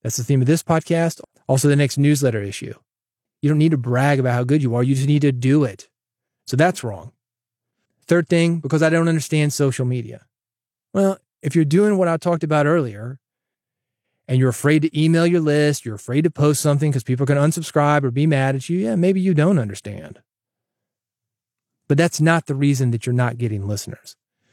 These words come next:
Most of the time, these things that I mentioned, by the way, it's head game stuff. A little bit of truth to it.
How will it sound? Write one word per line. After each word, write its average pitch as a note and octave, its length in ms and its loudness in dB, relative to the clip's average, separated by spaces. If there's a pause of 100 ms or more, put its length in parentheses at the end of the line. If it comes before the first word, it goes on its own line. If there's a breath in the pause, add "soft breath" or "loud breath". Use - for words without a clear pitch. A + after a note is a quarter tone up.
(520)
Most G3 380 2
of C4 80 -2
the F#3+ 80 0
time, C#3+ 480 2
these C#3 160 -6
things D3 160 0
that C3+ 100 0
I C3 40 2
mentioned, C3 320 0
by A#2+ 120 2
the A#2 80 -2
way, A#2+ 340 -2
it's - 120 -10
head F3 240 0
game C3+ 260 2
stuff. - 480 -10 (1600)
A C#3+ 60 -6
little F#3 140 4
bit A3+ 100 4
of G3 80 -4
truth G#3 220 0
to F#3+ 160 2
it. G#3 140 -4